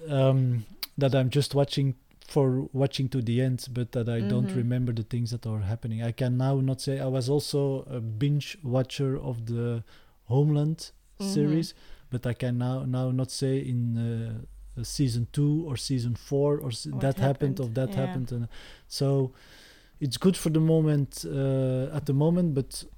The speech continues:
Speaker 2: uh, when, when I'm passing, uh, the h-, half of the
Speaker 1: Mm-hmm.
Speaker 2: series, then, uh, series, then, uh, of the episodes, then I've, so it's fun. Oh yeah.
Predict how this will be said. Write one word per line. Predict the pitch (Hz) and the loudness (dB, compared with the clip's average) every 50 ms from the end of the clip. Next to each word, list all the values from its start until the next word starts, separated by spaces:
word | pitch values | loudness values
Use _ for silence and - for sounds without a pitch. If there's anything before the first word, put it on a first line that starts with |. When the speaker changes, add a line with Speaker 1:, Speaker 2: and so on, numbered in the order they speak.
| - - - - - | -20 -20 -20 -16 -16
Speaker 2:
uh, | - - 165 143 139 135 131 131 131 135 127 131 | -10 -4 -2 0 0 0 0 0 -2 -2 0 2
when, | 143 139 131 131 131 131 120 120 139 | 2 2 2 2 0 0 -2 -2 0
when | 139 151 143 143 | 2 4 4 4
I'm | 135 127 | 2 4
passing, | - 160 165 160 - - 151 143 156 165 165 156 - | 4 4 4 4 4 0 -2 -2 -2 -4 -8 -14 -14
uh, | 156 160 - - - - - | -14 -14 -16 -16 -18 -10 -4
the | 139 135 | 0 0
h-, | 113 104 110 147 - - - 160 170 - - - | 0 0 -2 -6 -8 -12 -20 -20 -20 -20 -10 -2
half | 95 127 147 165 165 - - | 2 4 4 4 4 0 -4
of | 165 156 139 135 139 | -8 -6 -6 -2 0
the | 139 139 135 135 131 127 113 - | 0 2 2 2 0 -2 -4 -4
Speaker 1:
Mm-hmm. | - 208 202 202 208 208 202 196 190 196 190 | -6 -6 -4 -4 -4 -4 -4 -4 -4 -6 -8
Speaker 2:
series, | - - - 160 151 151 156 156 160 156 139 | -8 0 4 4 6 6 6 4 4 4 2
then, | 131 135 131 127 127 | 0 0 0 0 0
uh, | 127 127 127 120 | 0 -2 -2 -4
series, | - - - 131 120 131 143 151 147 - - - - - _ - | -4 -4 -4 -2 0 0 0 -2 -2 -6 -12 -20 -20 -20 _ -6
then, | - 127 135 135 135 131 | -2 0 0 0 0 0
uh, | 131 131 131 127 127 127 123 123 120 120 123 131 - - - 143 | 0 0 0 0 -2 -2 -2 -2 -4 -4 -6 -8 -10 -10 -8 -8
of | 127 113 110 | -6 -4 -4
the | 127 | -4
episodes, | 131 - 156 135 127 143 143 143 139 - | -2 -2 -2 0 2 2 2 2 0 -2
then | 120 131 135 135 135 | -4 -2 -2 -2 -2
I've, | 127 123 123 127 120 - | -2 -2 -4 -4 -6 -8
so | - - 123 117 | -8 -6 -6 -4
it's | 120 120 - - | -4 -6 -8 -8
fun. | - 123 117 110 110 117 131 123 | -8 -6 -4 -4 -4 -6 -6 -6
Oh | 110 110 110 | -4 -4 -2
yeah. | 104 101 98 98 101 101 | -2 -2 -2 -4 -4 -6